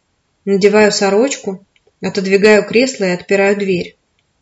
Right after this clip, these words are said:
На пороге стоит растерянная девушка, готовая еще раз постучать. Из-под длинных ресниц на меня глядят синие глаза.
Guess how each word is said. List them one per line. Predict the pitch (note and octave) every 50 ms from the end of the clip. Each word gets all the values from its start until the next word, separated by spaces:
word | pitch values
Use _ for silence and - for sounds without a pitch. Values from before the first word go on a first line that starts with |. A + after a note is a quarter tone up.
| _ _ _ _ _
На | - G3 G3
пороге | F#3+ G#3 A3 C4 D4+ C#4 B3 A#3
стоит | A3+ - - A3+ A3 A3 A3
растерянная | G#3 G#3 G#3 - - C4 C4 B3+ B3 B3 B3+ C4 B3
девушка, | A3 A3+ A3 F#3+ F3+ F3 - - - - F3+ F3+ - _
готовая | - F3+ F#3 F3+ - G3+ G3 G3+ G3+
еще | G3 A3+ A3 - - A#3+ G#3
раз | F#3 F3 -
постучать. | - - F3 - - G#3+ G#3 - - F#3 F3 - - - _ _ _ _ _ _ _ _ _ _ _ _ _ _ _ _ _
Из-под | - G3 - - - G#3 G3+ F#3+
длинных | G3 G#3 G#3+ G#3 G3+ G3 F#3 - F#3
ресниц | G3 G3 - - G#3 A#3 A#3+ - -
на | G3+
меня | F#3 F3+ F#3 F#3 F#3 F3+
глядят | F3 F#3+ F#3 F3+ F#3+ F#3+
синие | F#3+ - - G#3+ G#3 G3+ G3+ G3+ G3
глаза. | F#3+ G3+ G#3 G#3+ G#3+ G3 F#3 E3+ E3+ F3 F3+